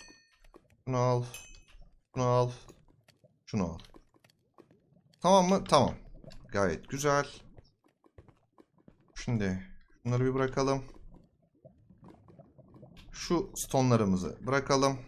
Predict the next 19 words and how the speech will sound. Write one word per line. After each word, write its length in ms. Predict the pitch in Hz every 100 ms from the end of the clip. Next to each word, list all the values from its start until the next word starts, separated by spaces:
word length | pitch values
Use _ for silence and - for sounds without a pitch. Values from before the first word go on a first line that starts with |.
| - - _ - - - _ - _ _ -
Buraya 200 | 170 160
da 100 | 160
bir 160 | 160 - - -
toprak 420 | 131 127 139 131
yeri 140 | 107
yapalım 340 | 101 92 92 92
arkadaşlar. 400 | 92 92 95 131
Gayet 380 | 117 101 87 -
güzel 200 | 92 90
oldu. 420 | 147 131 139 - - - - _ - _ -
Şimdi 300 | - 143 120
diğer 300 | 180 220 185
bloğumuz 400 | 180 156 131 123
neydi? 480 | 120 120 170 185 - - - - - - - - _ - - - - - - - - - - - - - - - - -
Asul. 380 | 113 - 139 - - - - - - _ _ _ - - - - - - - - -
Asul 300 | 117 120 147
ingot 340 | 127 113 107 101
lazım 360 | 87 80 73
bize. 200 | 76 78